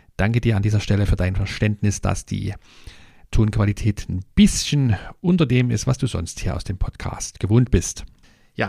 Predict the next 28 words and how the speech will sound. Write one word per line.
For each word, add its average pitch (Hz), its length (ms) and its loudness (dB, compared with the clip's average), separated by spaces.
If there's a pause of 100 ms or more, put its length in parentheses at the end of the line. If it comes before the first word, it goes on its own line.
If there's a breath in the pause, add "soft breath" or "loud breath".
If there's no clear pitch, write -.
(120)
herzlich 139 340 0
willkommen, 127 600 2 (160)
Dirk, 208 260 0 (160)
hier 208 380 0
bei 151 200 2
uns 208 220 2
beim 135 220 2
Impact 139 460 -2
Makers 127 320 -4
Podcast. - 540 -12 (640 soft breath)
Dirk, 135 260 0
du 151 100 2
bist - 340 -2
ja 156 100 6
und 123 120 4
stehst - 460 2
ja 127 160 4
für 127 440 2 (240)
Nachhaltigkeit. 127 1300 2 (1500 loud breath)
Wann 139 140 4
hast 175 160 4
du 240 60 6
denn 233 140 6
eigentlich 208 260 6
das - 160 0
letzte 143 340 2
Mal 127 300 4
so 107 380 0